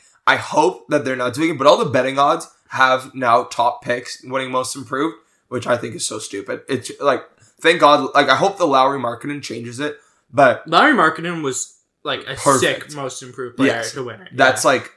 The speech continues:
Speaker 1: yeah, definition.
Speaker 2: Remember when Siakam won it for us?
Speaker 1: That
Speaker 2: That
Speaker 1: was
Speaker 2: was
Speaker 1: sick.
Speaker 2: another perfect one, 'cause he
Speaker 1: Yep.
Speaker 2: was just, like, a low-level role player, and then he was, like, a top three option
Speaker 1: Yeah,
Speaker 2: on the
Speaker 1: yeah.
Speaker 2: team
Speaker 1: Like
Speaker 2: next
Speaker 1: Victor
Speaker 2: year.
Speaker 1: Oladipo,
Speaker 2: Yeah, yeah,
Speaker 1: Paul
Speaker 2: yeah.
Speaker 1: George.
Speaker 2: And, like, Giannis back when he won
Speaker 1: Yeah.
Speaker 2: it. Like,
Speaker 1: Yeah,
Speaker 2: like, those,
Speaker 1: Giannis.
Speaker 2: those are some great, great picks.
Speaker 1: Yeah.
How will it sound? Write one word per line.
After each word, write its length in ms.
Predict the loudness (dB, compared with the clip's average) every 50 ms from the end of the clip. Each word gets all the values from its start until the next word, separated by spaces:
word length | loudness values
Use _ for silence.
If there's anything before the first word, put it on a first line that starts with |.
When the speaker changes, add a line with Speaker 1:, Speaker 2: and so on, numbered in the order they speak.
| _ _
Speaker 1:
yeah, 280 | -6 -6 -6 -6 -8 -10 -4
definition. 460 | -2 -2 -2 -2 -4 -8 -8 -4 -2
Speaker 2:
Remember 220 | 0 2 2 2 2
when 80 | 0
Siakam 380 | -2 -2 -2 -2 -6 -8 -8 -8
won 140 | -8 -8 -10
it 100 | -8 -8
for 120 | -6 -4
us? 220 | -4 -4 -4 -4
Speaker 1:
That 80 | -2 0
Speaker 2:
That 60 | 2
Speaker 1:
was 60 | 2 4
Speaker 2:
was 40 | 2
Speaker 1:
sick. 40 | 2
Speaker 2:
another 200 | 2 2 2 2 0
perfect 360 | -2 -4 -4 -4 -8 -12 -12
one, 100 | -14 -12
'cause 80 | -8
he 80 | -2 2
Speaker 1:
Yep. 80 | 2 2
Speaker 2:
was 100 | 2 2
just, 120 | 0 0
like, 120 | 0 0
a 40 | 0
low-level 580 | -2 -2 -2 0 0 2 2 2 2 0 -2 -2
role 220 | -2 -2 -2 -4 -4
player, 260 | -6 -4 -4 -2 -2
and 160 | -4 -4 -4
then 100 | -4 -2
he 60 | -2 -2
was, 100 | -2 -2
like, 100 | -2 -4 -4
a 40 | -6
top 320 | -4 -2 -2 -2 -4 -4
three 220 | -4 -4 -4 -2 -4
option 280 | -4 -2 -2 0 0
Speaker 1:
Yeah, 220 | 2 2 2 2 2
Speaker 2:
on 40 | 2
the 60 | 2
Speaker 1:
yeah. 100 | 0 0
Speaker 2:
team 100 | 0 0
Speaker 1:
Like 100 | 0 0
Speaker 2:
next 120 | 0 0 0
Speaker 1:
Victor 220 | 0 0 2 0
Speaker 2:
year. 80 | 2 2
Speaker 1:
Oladipo, 720 | 2 0 -2 -6 -10 -14 -12 -12 -10 -8 -6 -6 -8 -6
Speaker 2:
Yeah, 260 | -2 2 2 4 4 4
yeah, 180 | 2 2 2 4
Speaker 1:
Paul 120 | 4 4
Speaker 2:
yeah. 80 | 4 2
Speaker 1:
George. 180 | -2 -4 -6 -8
Speaker 2:
And, 60 | -6 -6
like, 220 | -6 -6 -6 -8
Giannis 600 | -10 -10 -8 -4 -2 0 0 0 0 -2 -6 -4
back 180 | -4 -4 -2 -2
when 100 | -6 -10 -10
he 180 | -10 -12 -10
won 180 | -6 -2 2 4
Speaker 1:
Yeah. 280 | 4 4 4 4 2 -2
Speaker 2:
it. 60 | -4
Like, 120 | -6 -6 -4
Speaker 1:
Yeah, 180 | 2 2 4 4 4
Speaker 2:
like, 120 | 2 0
those, 280 | 2 2 4 4 4 2 2 -2
Speaker 1:
Giannis. 60 | -2
Speaker 2:
those 200 | -2 -2 -2 -4
are 40 | -4
some 220 | -6 -6 -6 -8 -8
great, 360 | -6 -4 -4 -4 -4 -6 -10
great 320 | -10 -6 -6 -6 -6 -8 -10
picks. 300 | -12 -12 -12 -12 -8 -6
Speaker 1:
Yeah. 220 | -6 -4 -4 -6